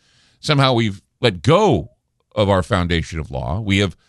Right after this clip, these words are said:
quoted the Constitution. We've not applied it. We speak of freedom, but we leave it as a state of mind rather than something to be cherished and practiced. The number of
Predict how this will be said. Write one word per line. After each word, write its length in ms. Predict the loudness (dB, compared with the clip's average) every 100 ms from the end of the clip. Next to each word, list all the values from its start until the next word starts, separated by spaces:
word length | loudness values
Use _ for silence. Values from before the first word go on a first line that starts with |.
| _ _
quoted 380 | -2 2 4 2
the 80 | -2
Constitution. 680 | -2 -6 -6 -10 -8 -8 -6
We've 160 | -4
not 140 | 0 -2
applied 380 | 0 0 2 0
it. 120 | -6
We 140 | -6
speak 380 | -4 -4 -8 -8
of 100 | -8
freedom, 320 | -2 -2 -2
but 80 | -2
we 220 | 0 -2
leave 260 | 0 -2 -2
it 80 | -4
as 100 | -6
a 60 |
state 240 | -6 -2 -2
of 80 |
mind 300 | 0 0 2
rather 240 | 2 2 0
than 180 | -2 -6 _ _ _ _ _ _
something 460 | -4 -2 0 0 0
to 120 | -2
be 520 | 0 0 -2 -4 -10 _ -4
cherished 640 | 2 2 2 -4 -12 -14
and 120 | -8
practiced. 540 | 0 0 0 -10 -18 -14 -12
The 160 | -4 -2
number 640 | 2 2 2 2 2 0 _ _ _ _ _ _ 0
of 360 | 2 2 0